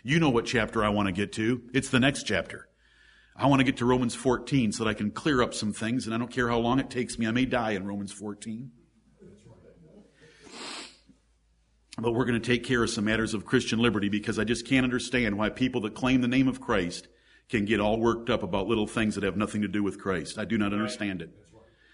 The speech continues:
Speaker 1: I do not understand why you would want to read anything about any other subject but what pertains to the Lord Jesus Christ. I don't understand it.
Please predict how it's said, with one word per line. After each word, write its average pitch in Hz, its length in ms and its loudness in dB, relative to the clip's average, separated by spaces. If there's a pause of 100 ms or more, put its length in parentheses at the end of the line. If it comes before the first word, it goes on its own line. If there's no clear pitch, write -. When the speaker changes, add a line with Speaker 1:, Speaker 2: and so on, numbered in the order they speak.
(220)
Speaker 1:
I 110 180 4
do 117 140 4
not 147 120 6
understand 139 540 0
why 117 160 2
you 117 100 2
would 120 100 4
want 120 180 4
to 113 80 4
read 135 360 4
anything 117 460 4
about 104 260 2
any 147 240 4
other 147 200 0
subject 101 480 0
but 107 120 -2
what 123 160 0
pertains 113 540 0
to - 80 -8
the 101 80 -4
Lord 113 240 2
Jesus 117 300 -2
Christ. 95 160 -8
I 95 40 -6
don't 107 120 0
understand 101 440 -4
it. - 100 -16